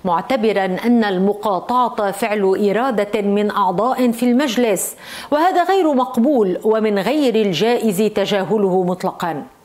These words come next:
"فما يحصل عمل إرادي، وأنا لست ملزماً التوقيع وحدي على أي قرار في ظل حكومة مكتملة الأوصاف الدستورية." لكن كامل الأوصاف نجيب ميقاتي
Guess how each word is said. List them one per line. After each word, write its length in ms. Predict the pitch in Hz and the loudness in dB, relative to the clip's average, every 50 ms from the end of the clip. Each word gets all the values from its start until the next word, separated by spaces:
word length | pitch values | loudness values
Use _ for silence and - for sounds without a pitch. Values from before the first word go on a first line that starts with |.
| _ - - - - - - - | _ -20 -20 -18 -16 -16 -18 -18
"فما 400 | - - 240 214 196 202 185 165 | -8 -4 -2 -2 0 0 0 0
يحصل 680 | 156 160 202 233 - - - - 240 220 208 208 196 180 | 0 0 -2 -2 -2 -6 -6 -4 -2 0 2 2 2 2
عمل 600 | 170 147 190 220 233 226 196 190 190 190 190 196 - 220 | 2 0 0 0 0 0 0 0 0 0 -2 -2 -2 0
إرادي، 680 | 220 214 202 190 180 185 180 269 285 233 175 151 120 - - - - - | 0 2 2 0 0 0 0 0 0 0 0 -2 -6 -10 -14 -20 -10 -4
وأنا 420 | - 277 285 320 330 370 370 349 392 | -2 0 0 2 2 2 2 2 2
لست 200 | 381 - - 262 | 0 0 0 0
ملزماً 560 | 220 202 240 269 220 185 214 202 196 214 226 | 0 2 0 0 0 -2 -2 -2 0 0 0
التوقيع 920 | 277 320 320 - 180 196 - - 208 175 165 - - 240 240 220 165 185 | 0 0 0 0 -2 -4 -2 -2 -2 -2 -2 -2 0 0 0 2 2 0
وحدي 420 | 190 208 233 - - 220 190 208 196 | 0 0 -2 -2 -2 0 0 0 0
على 300 | 156 175 190 190 196 - | 0 0 0 -2 0 0
أي 280 | 294 302 226 190 202 | 0 0 2 0 0
قرار 720 | 180 196 - 202 196 214 233 240 233 220 220 208 196 185 151 - - - - - | 0 0 -2 -2 0 2 2 2 2 2 0 0 0 -2 -4 -6 -10 -18 -20 -12
في 160 | - - 247 226 | -4 -2 0 2
ظل 300 | 180 233 247 247 214 208 | 2 2 2 2 2 0
حكومة 680 | - - 208 - - 311 311 262 233 214 220 240 220 214 | -2 -4 -6 -2 0 2 2 2 0 0 0 0 0 2
مكتملة 680 | 202 202 196 202 - 233 208 214 254 277 233 190 - - | 0 0 -2 -2 -4 -2 0 0 2 2 0 0 0 0
الأوصاف 640 | 226 214 190 185 196 185 - - 233 214 185 - 208 | 0 0 2 0 0 -2 -2 -2 -2 -2 -2 -2 -2
الدستورية." 800 | 190 165 151 185 - - - 175 165 156 147 123 147 151 - - - - - - - _ _ _ - - - - - - - - - - - | -2 -2 -2 -4 -4 -4 -2 -2 0 -2 -2 -2 -2 -4 -4 -6 -10 -16 -20 -20 -20 _ _ _ -20 -20 -20 -16 -14 -14 -12 -12 -14 -6 0
لكن 680 | 311 330 359 349 349 370 415 403 359 311 302 294 285 285 277 294 | 2 2 2 2 2 2 2 2 2 2 2 2 0 0 -2 -2
كامل 440 | - 240 240 269 269 247 254 247 240 | 0 0 2 2 2 2 2 4 2
الأوصاف 960 | 233 226 - 226 214 196 185 - - 233 240 240 240 247 240 - 220 - - | 2 2 2 2 0 0 -2 -2 -2 0 0 2 0 -2 -2 -6 -8 -4 -2
نجيب 420 | 208 202 196 180 - 226 240 196 | 0 0 0 0 0 0 0 2
ميقاتي 720 | 202 220 214 220 - 240 254 247 247 - - 247 247 254 - | 2 0 0 0 -2 -2 -2 -2 -4 -2 0 0 2 2 0